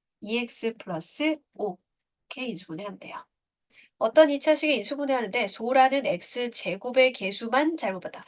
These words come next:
그러면 X 제곱의 개수만 잘못 봤다 그러면 일 차 항이랑 상수항은 잘 봤다는 거잖아요. 어, 그러면 일 차 이렇게 하면은 사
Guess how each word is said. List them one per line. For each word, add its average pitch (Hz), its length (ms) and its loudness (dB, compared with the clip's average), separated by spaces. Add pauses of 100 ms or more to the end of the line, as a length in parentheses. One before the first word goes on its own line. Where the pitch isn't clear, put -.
(320)
그러면 247 440 4 (220)
X 277 540 0
제곱의 269 600 2
개수만 247 800 2
잘못 269 260 6
봤다 240 300 2
그러면 233 540 -2 (240)
일 240 220 -6
차 277 180 4
항이랑 247 280 2
상수항은 277 500 0
잘 180 160 -4
봤다는 233 320 -2
거잖아요. 220 720 -2 (400)
어, - 160 -4
그러면 220 460 0
일 220 280 -10
차 233 540 2 (560)
이렇게 190 360 -4
하면은 240 460 -2 (320)
사 240 560 2